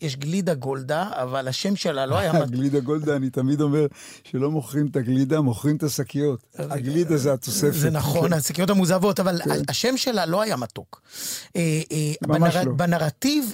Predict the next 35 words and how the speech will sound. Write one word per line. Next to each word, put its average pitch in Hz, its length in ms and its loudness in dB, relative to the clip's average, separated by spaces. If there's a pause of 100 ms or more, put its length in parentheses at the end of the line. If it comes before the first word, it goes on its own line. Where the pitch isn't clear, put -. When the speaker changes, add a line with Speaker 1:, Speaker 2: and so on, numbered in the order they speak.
Speaker 1:
היא, 170 340 -2
היא, 160 420 -4
היא 156 460 -4
נקבעה... 160 680 -2 (640)
אה, 160 40 0 (300)
על 143 120 0
ידי 151 180 2
העיתונות, 269 720 0
וב-, 247 160 2 (920)
בעקבות 170 440 0
העיתונות 185 380 -2
על 175 60 0
ידי 170 160 0
הציבור, 170 480 0
כלא - 640 -4
רק 190 180 -2
אשמה 156 380 -2
בפרוץ 180 380 -4
המלחמה, 180 540 -2
אלא 139 100 -4
גם 135 180 -4
באשמה 135 400 -4 (340)
באופן 151 160 -2
שהמלחמה, 139 720 -2 (120)
אה, 139 160 -6 (100)
אה, 143 40 -8 (140)
התנהלה 127 360 -4
בהתחלה, 156 640 -2 (380)
וה-, 147 200 0 (220)
ו-, 131 120 -2 (160)
והיא 156 280 2
לא 180 160 2
קיבלה 165 340 2
כמעט 165 280 -2
קרדיט 175 540 0